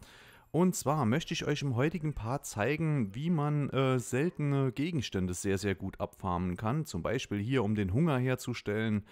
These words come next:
Da sehen wir, glaub ich, einen elementaren Wutschwanz und eine elementare Klaue, wenn ich das richtig sehe. Was hier noch fehlt, ist der verdrehte Schattensporn. Dafür müssen wir im... Ähm, wie heißt der, Shroud die Füße abklopfen.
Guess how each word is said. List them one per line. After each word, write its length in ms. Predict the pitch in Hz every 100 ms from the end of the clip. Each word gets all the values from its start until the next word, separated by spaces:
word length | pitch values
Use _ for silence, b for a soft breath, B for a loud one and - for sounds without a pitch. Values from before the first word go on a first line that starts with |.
| B B B
Da 180 | 92 92
sehen 200 | 104 110
wir, 140 | 101
glaub 300 | 95 98 98
ich, 180 | 98 -
einen 160 | 95 87
elementaren 720 | 107 101 95 104 110 107 95
Wutschwanz 640 | 104 147 - 117 117 110
und 140 | 104 101
eine 160 | 95
elementare 680 | 95 98 98 95 104 107 98
Klaue, 480 | - 95 95 151 139
wenn 140 | 127
ich 80 | 123
das 240 | 135 - 135
richtig 320 | 127 123 -
sehe. 320 | 120 120 113 B B B
Was 160 | 170 -
hier 100 | 160
noch 140 | 139
fehlt, 260 | - 151 156
ist 160 | 143
der 80 | 120
verdrehte 480 | - 113 117 123 110
Schattensporn. 960 | - 139 151 151 - - 131 131 127
Dafür 340 | 110 117 - 120
müssen 400 | 117 117 120 110
wir 340 | 110 107 98
im... 280 | 90 98 101 B B B B B
Ähm, 560 | 104 98 98 98 98 95
wie 140 | 113
heißt 300 | 117 113 -
der, 260 | 104 98 73
Shroud 500 | - - 98 120 -
die 100 | 104
Füße 420 | - 143 160 160
abklopfen. 680 | 143 - 139 139 - 147 117